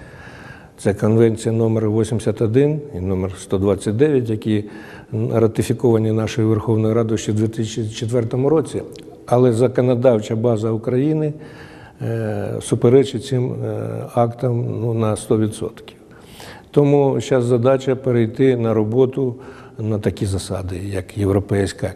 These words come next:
конвенція трактує. Е, Віктор Федорович Янукович у прошлому році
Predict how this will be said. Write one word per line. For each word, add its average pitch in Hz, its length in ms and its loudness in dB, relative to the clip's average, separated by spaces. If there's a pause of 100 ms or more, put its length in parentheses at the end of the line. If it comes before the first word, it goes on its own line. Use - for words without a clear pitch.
конвенція 90 580 -6 (180)
трактує. 92 500 -8 (1040)
Е, 101 420 0
Віктор 123 260 4
Федорович 123 400 2
Янукович 127 500 0
у 110 40 -6
прошлому 110 500 -2
році 110 520 0